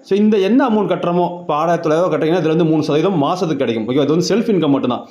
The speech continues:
ஓகேவா? செல்ஃப் இன்கம் மாசத்துக்கு மூணு பர்சன்டேஜ், ஆறு மாசம் வரைக்கும் கிடைக்கும், சரிங்களா? So, எக்ஸாம்பிள் நம்ம கா-, கால்குலேட் போட்டு காட்டுறோம் பாருங்க. So, இப்போ வந்து வெள்ளி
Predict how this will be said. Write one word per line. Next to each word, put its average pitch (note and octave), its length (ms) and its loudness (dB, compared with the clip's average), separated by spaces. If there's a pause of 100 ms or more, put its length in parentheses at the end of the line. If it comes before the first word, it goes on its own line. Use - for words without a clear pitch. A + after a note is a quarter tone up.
(260)
ஓகேவா? C#3 280 0
செல்ஃப் G#3+ 220 0
இன்கம் G3 280 0
மாசத்துக்கு F3 380 -2
மூணு E3 120 2
பர்சன்டேஜ், E3 420 0
ஆறு F#3 240 0
மாசம் F#3 300 -2
வரைக்கும் E3 260 0
கிடைக்கும், A#2+ 300 -4
சரிங்களா? D#3 280 0 (280)
So, - 120 -6
எக்ஸாம்பிள் F3 400 0
நம்ம C#3 180 2
கா-, C#3 340 -2
கால்குலேட் E3+ 360 -2
போட்டு D3+ 180 0
காட்டுறோம் A#2+ 380 -2
பாருங்க. A2 200 -2 (720)
So, - 160 -10
இப்போ D3+ 140 0
வந்து F#3 160 0
வெள்ளி G#3 380 2